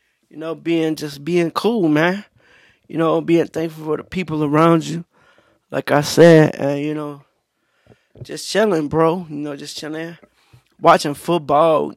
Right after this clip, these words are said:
you know, chilling, man, but, um,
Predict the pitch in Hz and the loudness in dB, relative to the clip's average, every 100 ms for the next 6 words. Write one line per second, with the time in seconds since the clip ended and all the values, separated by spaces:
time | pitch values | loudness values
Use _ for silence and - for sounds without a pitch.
0 | _ - - - _ _ _ _ _ _ | _ -12 -10 -10 _ _ _ _ _ _
1 | _ _ _ - - _ _ _ _ - | _ _ _ -20 -20 _ _ _ _ -6
2 | - 160 160 139 131 139 143 143 135 131 | 4 6 6 2 -2 -4 -2 -2 -4 0
3 | 143 143 - 143 147 143 - | 2 4 4 4 4 2 -2